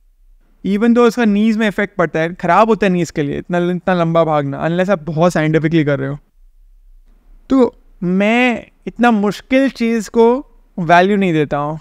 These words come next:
क्यों आप कर रहे हो? क्यों कितना फ़ोर्टी टू किलोमीटर्स च-, जा रहे हो? आप क्यों माउंटेन क्लाइंब कर रहे हो? क्यों आईआईएम जा रहे हो? मतलब मुश्किल है इसीलिए जा रहे हो, मतलब, तो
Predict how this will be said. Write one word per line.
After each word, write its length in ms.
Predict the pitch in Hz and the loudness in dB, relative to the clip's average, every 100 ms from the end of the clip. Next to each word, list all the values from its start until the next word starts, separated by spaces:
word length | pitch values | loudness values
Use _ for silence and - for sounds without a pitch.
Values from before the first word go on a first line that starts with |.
| - | -12
क्यों 200 | - 269 | -4 0
आप 100 | 247 | 0
कर 180 | - 175 | 2 0
रहे 100 | 156 | 0
हो? 140 | 151 165 | -4 -6
क्यों 260 | - 254 254 | -4 -2 0
कितना 480 | 226 - 214 208 196 | -2 -2 0 0 0
फ़ोर्टी 300 | 185 180 190 | 0 0 0
टू 60 | |
किलोमीटर्स 520 | 190 165 165 160 165 170 | 0 0 0 -2 -2 -4
च-, 180 | 151 143 | -6 -8
जा 240 | 160 160 156 | -2 0 2
रहे 120 | 151 | -2
हो? 80 | 151 | -4
आप 100 | 143 - | -8 -4
क्यों 160 | 254 | 0
माउंटेन 360 | 247 202 180 202 | 2 0 0 0
क्लाइंब 280 | 180 160 147 | 0 -2 -2
कर 120 | 147 | -4
रहे 120 | - | -6
हो? 140 | - - _ _ | -10 -12 _ _
क्यों 200 | - 254 | -2 2
आईआईएम 400 | 226 196 185 175 | 4 4 2 0
जा 180 | 160 143 | 0 -2
रहे 140 | 139 139 | -2 -6
हो? 140 | 180 - _ _ _ | -8 -16 _ _ _
मतलब 180 | - 226 - - | -2 -2 -2 -4
मुश्किल 560 | 185 196 - 262 247 | -2 -2 -2 0 2
है 140 | 233 240 | 4 2
इसीलिए 300 | 214 240 233 | 0 0 2
जा 160 | 202 | 0
रहे 60 | 196 | 0
हो, 40 | |
मतलब, 240 | 208 247 - _ _ _ - | -2 -2 -6 _ _ _ -8
तो 260 | 254 262 | -4 -4